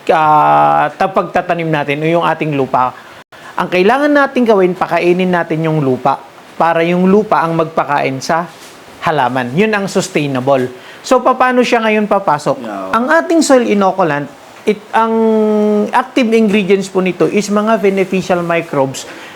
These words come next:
Speaker 1: na winala natin sa ating lupa because of acidity. Dahil maging acid na yung lupa, wala itong mga beneficial microbes na ito.
Speaker 2: Mm.
Speaker 1: Kaya sa pag-aaral,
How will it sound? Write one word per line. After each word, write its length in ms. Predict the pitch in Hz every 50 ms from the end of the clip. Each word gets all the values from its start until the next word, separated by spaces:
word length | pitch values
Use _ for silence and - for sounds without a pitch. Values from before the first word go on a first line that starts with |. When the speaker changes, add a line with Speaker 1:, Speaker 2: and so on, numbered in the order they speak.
| -
Speaker 1:
na 240 | 196 214 214 214 220
winala 640 | 214 196 208 226 220 202 214 208 208 214 208 208 202
natin 400 | 202 196 196 196 - 190 190 185
sa 160 | - 175 175 175 175
ating 160 | 180 170 180
lupa 320 | 180 185 185 185 - 143 143 147
because 320 | 160 156 - 175 170 165 - -
of 80 | 165 165 -
acidity. 800 | - 139 - - 147 123 123 131 240 - 156 139 107 - - - - - - - - -
Dahil 320 | 156 175 180 185 190 190
maging 400 | 196 196 185 170 180 185 185 175
acid 320 | 165 190 214 208 - 226
na 80 | 240 240
yung 160 | 240 240 233
lupa, 320 | 226 220 214 - 180 170 175
wala 320 | 180 185 190 190 185 180
itong 320 | - - - 180 185 180
mga 80 | 180 180
beneficial 560 | 175 170 165 170 165 165 175 160 151 - 165
microbes 560 | 160 156 156 151 147 - 151 156 147 147 -
na 80 | - 147
ito. 320 | 135 127 117 - 131 123 - - - -
Speaker 2:
Mm. 320 | 120 113 - - - -
Speaker 1:
Kaya 160 | 190 202 226
sa 160 | 247 240 262
pag-aaral, 960 | 254 254 240 220 185 208 - - 196 196 190 175 160 156 151 147 147 151 151